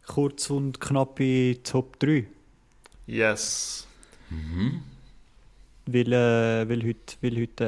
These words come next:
Speaker 1: äh, Sonntag ist. Wir nehmen heute am S-, also jetzt am Sonntag auf. Ähm,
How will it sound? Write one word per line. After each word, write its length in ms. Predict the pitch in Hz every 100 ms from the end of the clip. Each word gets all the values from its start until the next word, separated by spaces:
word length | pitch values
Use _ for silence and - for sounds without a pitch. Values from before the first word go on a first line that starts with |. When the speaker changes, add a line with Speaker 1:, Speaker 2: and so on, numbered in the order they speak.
| 110
Speaker 1:
äh, 40 |
Sonntag 420 | 113 135 139 143
ist. 180 | 135 -
Wir 80 | 120
nehmen 160 | 113 110
heute 280 | 107 117
am 80 | 110
S-, 280 | 107 - -
also 240 | 123 120 113
jetzt 320 | 113 117 -
am 100 | 113
Sonntag 380 | 113 127 127 139
auf. 260 | 127 - - - _ _ - - - - -
Ähm, 520 | 123 120 117 113 110